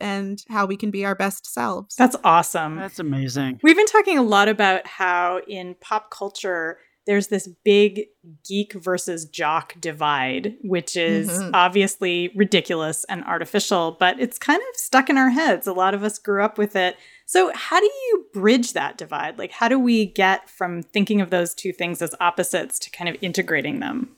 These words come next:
Speaker 1: I think it's just realizing that no human actually lives in any one box.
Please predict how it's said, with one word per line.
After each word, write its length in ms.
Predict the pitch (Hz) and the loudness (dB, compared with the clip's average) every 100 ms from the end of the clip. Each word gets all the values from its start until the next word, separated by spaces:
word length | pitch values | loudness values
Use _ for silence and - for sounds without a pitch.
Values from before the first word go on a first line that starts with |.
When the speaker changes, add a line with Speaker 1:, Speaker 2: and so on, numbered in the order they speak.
| _ _ _ _ _ _ _ - | _ _ _ _ _ _ _ -4
Speaker 1:
I 80 | 262 | -2
think 240 | 311 330 | -2 -6
it's 180 | 392 - | -6 -6
just 220 | 330 - | -6 -6
realizing 720 | 202 208 208 202 202 202 208 | -2 2 2 2 -2 -2 0
that 180 | 190 - | -2 0
no 180 | 180 180 | -2 -2
human 400 | 185 190 180 180 | -2 -2 -2 -2
actually 540 | 165 - - 240 226 220 | -4 -4 -6 -2 0 0
lives 520 | 180 165 196 220 214 - | 2 0 -2 -6 -6 -2
in 200 | 214 202 | 0 0
any 280 | 180 185 | 0 0
one 360 | 180 180 170 175 | 0 0 -2 0
box. 600 | 151 123 - - - - | 2 2 0 -8 -10 -10